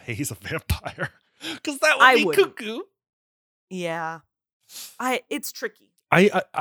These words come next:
Speaker 1: I, so I don't fault Billy for this.
Speaker 2: No.
Speaker 1: He has a prejudice, sure. But I would too if the prejudice was against, uh, a monster.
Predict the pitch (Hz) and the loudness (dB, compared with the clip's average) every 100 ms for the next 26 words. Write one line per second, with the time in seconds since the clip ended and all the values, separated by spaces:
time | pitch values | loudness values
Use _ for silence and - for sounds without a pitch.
0 | 160 156 190 165 175 196 190 190 - 127 | -2 0 0 2 0 2 0 -2 -2 0
1 | 120 - 95 87 90 - 76 76 - - | 0 -4 -6 -6 -12 -18 -20 -14 -12 -12
2 | - 170 - _ _ _ - 185 156 156 | -14 -16 -16 _ _ _ -2 2 4 2
3 | 151 - 131 117 107 101 - - 101 87 | 0 -2 0 0 -2 -6 -6 -6 -6 -10
4 | 82 _ _ _ _ - 127 123 - _ | -14 _ _ _ _ 2 4 4 -4 _
5 | - 156 147 127 - 104 98 104 - _ | 2 4 4 0 -4 -8 -8 -14 -18 _
6 | - 104 131 110 113 - 104 107 101 92 | -6 0 0 0 -4 -4 -6 -6 -8 -10
7 | 87 - 107 92 95 - - 214 233 285 | -12 -10 -8 -6 -8 -6 2 4 6 6
8 | 294 185 - 143 127 | 6 2 -2 -4 -4